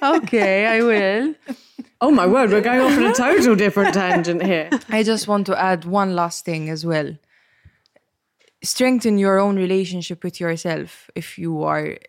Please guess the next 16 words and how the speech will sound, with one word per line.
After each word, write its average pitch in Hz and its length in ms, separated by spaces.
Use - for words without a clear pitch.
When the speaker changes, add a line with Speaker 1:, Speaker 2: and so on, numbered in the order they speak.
Speaker 1:
in 180 140
a 175 60
situation 160 800
that 160 240
you 175 240
are 151 160
actually 165 480
alone, 160 640
you 156 100
are 147 180
in 180 160
the 170 100
absence 160 440
of 165 180
people, 160 460
because 180 440